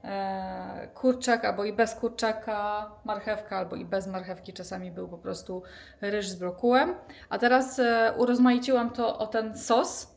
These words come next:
e, właśnie z tego przepisu i już Wam pokazuję, e, co tutaj będzie potrzebne. Marchewka pokrojona w słupki, e, pierś z kurczaka. Ja mam akurat jedną pierś z kurczaka pokrojoną, ale ona była, e, dosyć duża, ta pierś. E, tutaj są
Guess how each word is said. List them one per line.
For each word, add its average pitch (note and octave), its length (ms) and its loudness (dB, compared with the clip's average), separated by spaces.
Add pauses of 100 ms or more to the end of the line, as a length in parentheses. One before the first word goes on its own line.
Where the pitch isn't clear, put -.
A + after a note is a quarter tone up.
e, A3+ 240 2
właśnie A#3 240 -2
z - 40 -8
tego A3+ 160 -2
przepisu B3 560 -4 (380)
i C4 40 -6
już B3 120 0
Wam B3 120 0
pokazuję, G#3 840 0
e, G3 140 -6
co F#3 140 -8
tutaj G3 240 -8
będzie F#3 220 -8
potrzebne. - 560 -12
Marchewka C4+ 500 6
pokrojona B3 520 4
w A3+ 100 -8
słupki, C4+ 600 -2 (500)
e, A3+ 200 6
pierś C4+ 240 4
z - 100 2
kurczaka. B3 640 6 (100)
Ja A#3+ 100 6
mam B3 120 6
akurat A3+ 420 2
jedną G#3+ 600 6
pierś G#3+ 280 0
z - 80 -4
kurczaka A3 360 -2
pokrojoną, G#3 640 0
ale G#3+ 220 2
ona G#3 180 -2
była, G#3 500 2
e, G3+ 160 0
dosyć G3+ 340 -6
duża, G3+ 380 2
ta A3+ 120 -4
pierś. - 400 -2 (480)
E, G#3 280 2
tutaj A#3+ 260 4
są G#3 400 -4